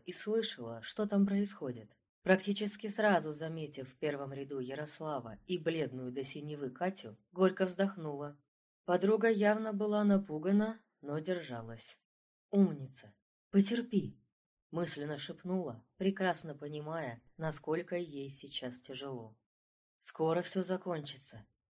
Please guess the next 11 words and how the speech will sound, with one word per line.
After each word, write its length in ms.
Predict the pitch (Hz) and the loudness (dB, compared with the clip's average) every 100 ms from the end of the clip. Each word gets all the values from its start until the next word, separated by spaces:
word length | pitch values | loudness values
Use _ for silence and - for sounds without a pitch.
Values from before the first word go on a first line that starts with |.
| - | -2
Эту 300 | 160 151 156 | -2 -2 -4
мразь 460 | 160 165 185 - - | 2 2 2 -4 -8
накажут». 720 | 147 160 165 151 123 113 - - _ _ _ _ _ - | -6 -4 -4 -6 -6 -8 -16 -20 _ _ _ _ _ -2
Такое 440 | 185 196 233 233 | -2 2 4 4
знакомое 680 | 214 226 226 226 226 220 220 | 4 0 0 0 0 0 -2
чувство 520 | 208 233 208 - 202 208 | -2 -2 -2 -2 2 4
лютой 420 | 202 202 196 190 | 4 2 2 2
ненависти 800 | 190 190 208 208 208 - - 214 | 4 4 4 2 -2 -4 -2 0
внезапно 720 | 202 180 165 160 170 190 180 | 2 0 0 0 0 -2 -4
пронзило 640 | 175 180 170 147 147 165 | -4 -4 -4 -4 -2 -4
душу. 440 | 156 143 139 147 | -4 -8 -8 -10